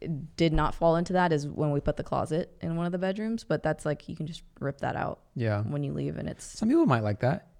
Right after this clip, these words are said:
Speaker 1: They might.
Speaker 2: I don't know if I would rip that out if we ever showed the house. I
Speaker 1: Really?
Speaker 2: thought, yeah. If they want it, you know, if not, we'll just take it out. I mean, we can offer them the option, you know, we'll repaint it. 'Cause some people might want that,
Speaker 1: Oh,
Speaker 2: you know?
Speaker 1: yeah, that's
Speaker 2: Some,
Speaker 1: true.
Speaker 2: you know, some,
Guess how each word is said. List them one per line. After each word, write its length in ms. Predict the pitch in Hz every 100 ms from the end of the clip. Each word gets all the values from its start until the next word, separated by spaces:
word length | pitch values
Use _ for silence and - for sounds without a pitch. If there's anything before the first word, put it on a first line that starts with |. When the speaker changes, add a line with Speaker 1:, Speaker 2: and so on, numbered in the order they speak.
| -
Speaker 1:
They 80 | 254
might. 300 | 302 190 233
Speaker 2:
I 120 | 131 143
don't 120 | 175
know 140 | 165
if 80 | 147
I 80 | 139
would 80 | 117
rip 140 | 120
that 100 | 117
out 120 | 117
if 100 | 110
we 100 | 113
ever 140 | 110 107
showed 240 | 113 104
the 80 | 98
house. 360 | 113 107 110
I 60 | 165
Speaker 1:
Really? 260 | 170 190 302
Speaker 2:
thought, 80 | 165
yeah. 220 | 202 170 -
If 60 | -
they 120 | 143
want 260 | 120 120 147
it, 120 | 139 -
you 120 | 127
know, 320 | 120 143 143 -
if 200 | 123 110
not, 160 | 127 120
we'll 100 | 120
just 120 | 117
take 160 | 123
it 80 | 113
out. 220 | 123 107 -
I 80 |
mean, 120 | 104 107
we 40 |
can 120 | 107
offer 240 | 107 107 104
them 140 | 101
the 100 | 95
option, 300 | 95 95 95
you 100 | 95
know, 100 | 95
we'll 100 | 95
repaint 340 | 98 92 107
it. 60 | 90
'Cause 80 | -
some 100 | 123
people 200 | 147 156
might 160 | 151
want 180 | 135 170 -
that, 140 | - -
Speaker 1:
Oh, 120 | 143
Speaker 2:
you 80 | 117
know? 20 |
Speaker 1:
yeah, 40 | 127
that's 220 | 143 -
Speaker 2:
Some, 100 | 135
Speaker 1:
true. 220 | 127 131 -
Speaker 2:
you 120 | 110
know, 80 | 110
some, 360 | - 113 113